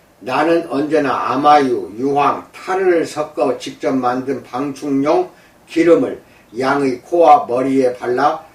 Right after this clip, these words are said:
코파리들이 접근하지 못하게 했습니다. 이 일이 양에게 얼마나 놀라운 변화를 가져왔는지 모릅니다.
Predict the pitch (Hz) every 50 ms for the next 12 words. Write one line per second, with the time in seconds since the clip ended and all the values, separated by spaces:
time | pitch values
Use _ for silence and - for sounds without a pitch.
0 | _ _ _ - - 190 185 - 175 165 165 151 143 135 135 127 123 123 - 131
1 | 131 - - - 143 131 131 127 120 123 135 110 101 120 127 - - 131 127 120
2 | 123 113 113 107 - - 95 101 95 90 87 - - - - - - _ _ _
3 | _ - - _ _ - 285 339 381 415 392 359 349 349 - - 311 - 302 294
4 | 294 156 151 135 131 120 131 143 156 156 151 139 127 123 127 135 139 147 151 151
5 | 147 135 127 127 131 135 135 131 127 123 120 120 - 120 123 120 139 135 123 123
6 | 123 120 120 117 113 113 131 131 110 120 135 139 143 135 120 104 92 - - -
7 | - -